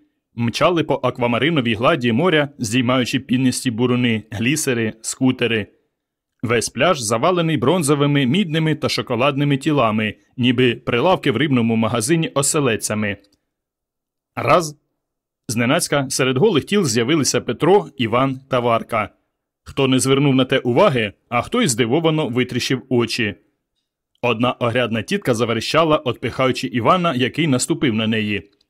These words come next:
«Нахаба! Хам!» «Пробачте, я не бачив!» «Що тобі, повилазило?» Навколо знявся регіт. «Де вони взялися?» «Мабуть, ілюзіоністи. Ей, артисти, з якого цирку?»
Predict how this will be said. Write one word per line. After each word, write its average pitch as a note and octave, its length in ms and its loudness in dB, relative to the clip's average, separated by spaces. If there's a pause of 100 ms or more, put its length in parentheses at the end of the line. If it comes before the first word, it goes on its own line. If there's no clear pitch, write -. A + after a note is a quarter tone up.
(680)
«Нахаба! E3 720 2
Хам!» D#3+ 560 0 (600)
«Пробачте, C3 540 0
я A#2 100 0
не D#3 120 0
бачив!» B2+ 500 0 (640)
«Що - 340 0
тобі, D3 240 0
повилазило?» F#3+ 880 2 (880)
Навколо C3+ 500 2
знявся A#2+ 440 0
регіт. G#2 460 -2 (500)
«Де F#3 280 -2
вони F#3 300 2
взялися?» D#3 840 2 (680)
«Мабуть, A3 360 0
ілюзіоністи. G#3 960 2 (520)
Ей, E3 420 2
артисти, F3+ 580 -2
з A#2+ 80 -2
якого A3+ 320 2
цирку?» C3+ 600 0